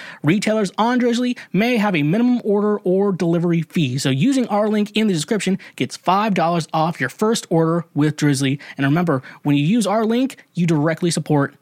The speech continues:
this show. I live alone, so cooking can become very sad when cooking for one. That's why I order food from local restaurants often, because I know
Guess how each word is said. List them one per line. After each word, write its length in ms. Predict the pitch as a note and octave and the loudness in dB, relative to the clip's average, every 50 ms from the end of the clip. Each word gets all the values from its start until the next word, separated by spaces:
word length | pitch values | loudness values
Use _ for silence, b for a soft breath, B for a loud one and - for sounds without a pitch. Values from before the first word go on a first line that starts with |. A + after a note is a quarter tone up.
| _ - | _ 0
this 180 | C#3+ C3+ C3+ | 0 0 0
show. 380 | - - - E2+ D2+ - - - _ _ _ - | 0 -2 -4 -4 -6 -8 -12 -16 _ _ _ -2
I 340 | G#3+ A3+ A#3+ B3+ C4 C4 B3 - - | 0 0 2 0 0 -2 -2 -2 0
live 160 | E3 E3+ E3+ | 0 2 2
alone, 400 | E3+ D3 B2 A2+ G#2+ G2+ - - _ | 2 0 -2 -2 -6 -10 -14 -20 _
so 180 | - - - C#3+ | -8 -4 -2 -2
cooking 300 | - - A#3 - A#3+ G#3+ | 0 -2 0 0 0 0
can 140 | - - E3 | 0 0 0
become 400 | D3 C3+ - D#3+ D3+ C3+ A#2 A#2 | 0 0 0 0 0 0 0 0
very 320 | D3 F3+ G#3 G3 G3+ G#3 | 0 0 2 2 0 0
sad 400 | - - - E3 D3+ D3 D3+ C#3 C3 - | 0 0 0 0 0 0 -2 -4 -4 -2
when 160 | - D3+ D3 | 0 0 0
cooking 300 | C#3 - C#3 - D3 B2 | 2 0 0 0 0 0
for 100 | - C3+ | 0 0
one. 300 | A#2+ A2+ - D#3+ E3 E3 - B B B B B B | 0 -2 -2 -6 -8 -10 -12 B B B B B B
That's 240 | D#3 F3+ F#3 - - | -2 -2 0 0 0
why 160 | F3+ D#3+ D#3 - | 0 0 0 0
I 140 | D#3 E3 | 0 0
order 260 | F#3 - G3 F#3 F3 D#3 | 0 0 0 0 0 -2
food 300 | - - D#3+ E3 D#3+ D3+ | 0 0 2 2 2 0
from 180 | - B2 A#2+ | 0 -2 0
local 300 | B2 C#3 F#3+ G3 - A#3+ | 0 0 -2 -2 0 0
restaurants 480 | G3+ E3+ C#3 C3+ - - C#3 C3+ C#3 - - | 0 0 0 0 -2 -2 -2 -2 -2 -2 -2
often, 400 | A#3 B3 C4 - - C#3+ C#3+ C#3+ B B B | -2 -2 -2 0 -2 -2 -2 -2 B B B
because 240 | B C#3+ C3+ - - - | B -6 -6 -6 -4 0
I 220 | E3+ F3+ G#3+ A#3+ | 0 2 2 2
know 380 | A#3 G#3 G3 G3 G3+ G3+ G3+ | 2 2 2 0 0 -2 -2